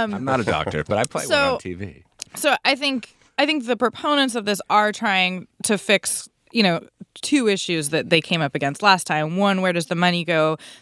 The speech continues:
Speaker 1: which makes it more susceptible to political attacks? Two, where does the money come from to push this initiative if it is, you know, something that a bigger group of moneyed interests can get behind? They probably have a better chance.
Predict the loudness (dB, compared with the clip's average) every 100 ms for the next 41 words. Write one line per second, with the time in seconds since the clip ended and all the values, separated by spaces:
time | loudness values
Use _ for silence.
0 | -8 -4 0 0 0 0 0 0 -2 -2
1 | 0 -2 0 0 0 0 -8 -6 -6 -6
2 | -4 0 0 0 -2 -2 0 0 -2 -6
3 | -18 -20 -12 -2 0 2 2 0 -4 _
4 | -2 -2 0 -2 -2 -2 0 2 2 0
5 | 0 0 2 0 0 0 0 2 2 2
6 | 0 -2 -2 0 0 2 0 0 0 -4
7 | -8 _ _ _ -2 0 0 0 -2 0
8 | 0 0 0 0 0 2 -2 0 -2 0
9 | -2 2 2 4 2 0 0 -2 0 2
10 | 2 2 0 2 0 0 -2 2 4 4
11 | 2 0 0 -2 0 0 0